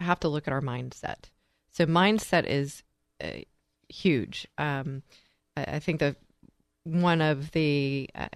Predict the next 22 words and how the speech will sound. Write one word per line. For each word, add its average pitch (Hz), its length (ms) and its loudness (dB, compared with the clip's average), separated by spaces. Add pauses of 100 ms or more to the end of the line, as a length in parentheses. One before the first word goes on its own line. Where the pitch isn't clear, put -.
Henry 190 280 2
Ford 156 340 -2
said, 131 380 -4 (340)
"Whether 156 280 0
you 143 140 0
think 156 280 -4
you 135 60 -4
can 147 260 -2
or 131 40 -2
you 131 140 -6
can't, 143 340 -4
you're - 100 -8
right." 135 380 -4 (760)
And 151 120 0
so 165 100 0
if 156 140 -6
we 220 140 2
go 185 260 6
into 214 600 2
the 151 100 2
new 139 220 0
year 127 560 -4